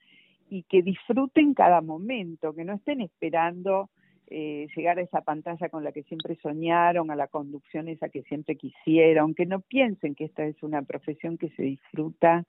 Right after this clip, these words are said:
porque te vas a hacer famoso, porque vas a viajar o porque vas a, a, a ganar plata, porque es probable que nada de eso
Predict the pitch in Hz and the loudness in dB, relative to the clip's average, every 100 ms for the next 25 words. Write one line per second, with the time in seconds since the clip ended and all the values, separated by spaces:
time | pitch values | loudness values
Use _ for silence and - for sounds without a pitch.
0 | - - - - 190 156 143 151 190 202 | -12 -20 -14 0 2 2 4 6 6 2
1 | 208 180 170 175 _ _ _ 185 127 160 | -2 0 -2 -4 _ _ _ -14 -12 0
2 | 175 233 233 - 233 208 175 - 139 180 | 4 4 2 -4 -6 -4 -8 -8 -6 -6
3 | - 180 143 120 _ - 190 202 202 190 | -6 -8 -10 -14 _ 0 4 6 6 4
4 | 175 - - 135 147 160 165 156 143 131 | 0 -8 -14 -14 -12 -10 -8 -8 -10 -12
5 | 135 131 147 _ _ _ _ 156 139 139 | -12 -14 -20 _ _ _ _ -6 -6 -6
6 | - - _ _ 208 226 196 185 190 185 | -8 -8 _ _ 2 2 2 -6 -14 -14
7 | 247 - 277 277 269 - 208 202 233 254 | -14 -10 -10 -8 -12 -12 -12 -4 -2 -2
8 | 254 - | -4 -6